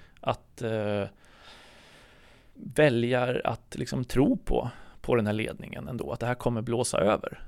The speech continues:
Eh, nedstängning av tidningen, resonerar han, är ett sätt för dem att inte skriva om gripandena av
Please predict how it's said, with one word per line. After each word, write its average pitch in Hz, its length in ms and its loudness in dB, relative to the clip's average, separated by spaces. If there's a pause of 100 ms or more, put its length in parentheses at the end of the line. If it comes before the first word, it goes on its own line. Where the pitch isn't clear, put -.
Eh, 120 540 -8 (400)
nedstängning 135 720 0
av 127 40 2
tidningen, 117 1040 -4
resonerar 120 400 0
han, 107 340 -4
är 110 240 -4
ett - 160 -8
sätt - 320 -8
för - 160 -4
dem 107 200 0
att - 180 -8
inte 113 360 -6
skriva 113 500 -2
om 113 200 0
gripandena 117 640 0
av 98 180 -2